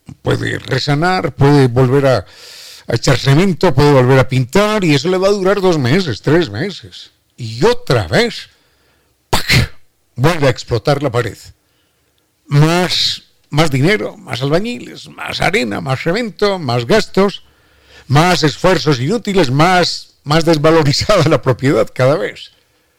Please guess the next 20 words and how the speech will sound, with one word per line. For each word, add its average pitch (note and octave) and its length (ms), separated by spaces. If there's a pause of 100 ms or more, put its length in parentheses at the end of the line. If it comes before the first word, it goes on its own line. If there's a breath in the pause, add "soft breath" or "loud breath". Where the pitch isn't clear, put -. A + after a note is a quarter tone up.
(160)
Porque C3+ 280
no D#3+ 380
es D#3 140
solucionable D#3+ 760
el D3+ 80
problema E3 460
a B2 60
través C3 240
de D3 80
los A#2+ 100
métodos C3 420
tradicionales. D3+ 920 (640)
Es - 80
un F#3 100
problema E3 360
físico-químico. - 920 (760)
Entonces, D#3 640 (320)
desde A#2+ 400
una E3 240
perspectiva B2+ 800